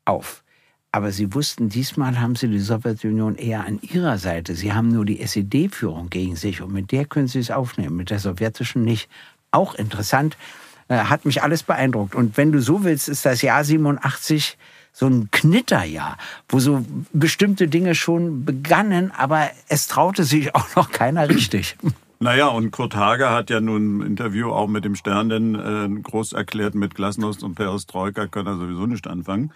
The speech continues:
Speaker 2: Und hat es dann auf den Punkt gebracht, würden Sie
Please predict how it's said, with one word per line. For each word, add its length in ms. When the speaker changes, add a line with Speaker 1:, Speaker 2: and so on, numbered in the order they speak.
Speaker 2:
Und 120
hat 140
es 100
dann 200
auf 140
den 160
Punkt 240
gebracht, 560
würden 300
Sie 300